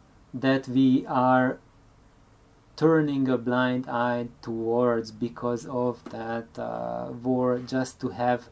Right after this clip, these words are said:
as much speaker sound pressure as possible. And when we look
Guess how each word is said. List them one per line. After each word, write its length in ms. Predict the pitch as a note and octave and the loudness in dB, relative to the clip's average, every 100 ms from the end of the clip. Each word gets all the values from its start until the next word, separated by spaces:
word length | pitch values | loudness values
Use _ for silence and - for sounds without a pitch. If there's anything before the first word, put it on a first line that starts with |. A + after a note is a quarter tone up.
| - | -10
as 260 | C3+ B2+ A2+ | -6 -6 -6
much 640 | A#2 A2+ A#2 - - - | -4 -2 -2 -6 -12 -14
speaker 540 | - - A#2+ - A#2+ D3 | -14 -8 -8 -6 -8 -8
sound 420 | - C3+ C3 - | -4 -2 -2 -4
pressure 360 | B2+ A#2+ - B2 | -6 -6 -8 -12
as 140 | A#2+ - | -12 -10
possible. 680 | A#2+ A#2+ - B2+ C3 C3 - - _ _ _ _ _ _ _ _ _ _ _ _ _ _ _ D3+ | -8 -8 -10 -12 -10 -12 -16 -20 _ _ _ _ _ _ _ _ _ _ _ _ _ _ _ -4
And 180 | C#3 | -2
when 240 | E3 A#3 G#3 | 4 6 6
we 140 | D#3+ | 4
look 480 | D3 F3+ D#3+ - | 6 6 6 4